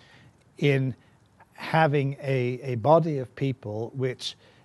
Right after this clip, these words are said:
accepts the, the theology of Judaism, the morality of Judaism, but is not confined to Jews.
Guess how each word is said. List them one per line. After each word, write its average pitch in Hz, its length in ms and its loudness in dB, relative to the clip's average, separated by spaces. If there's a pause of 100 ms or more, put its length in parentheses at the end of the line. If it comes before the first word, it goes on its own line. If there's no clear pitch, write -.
(120)
accepts 185 600 0
the, 139 180 -4 (140)
the 123 200 -4
theology 143 800 2
of 113 160 -8
Judaism, 104 800 -6
the 117 80 -6
morality 123 680 -2
of 98 120 -12
Judaism, 95 800 -12 (1040)
but 147 220 2
is 139 160 2
not 139 260 0
confined 135 560 -6
to 131 100 -8
Jews. - 640 -12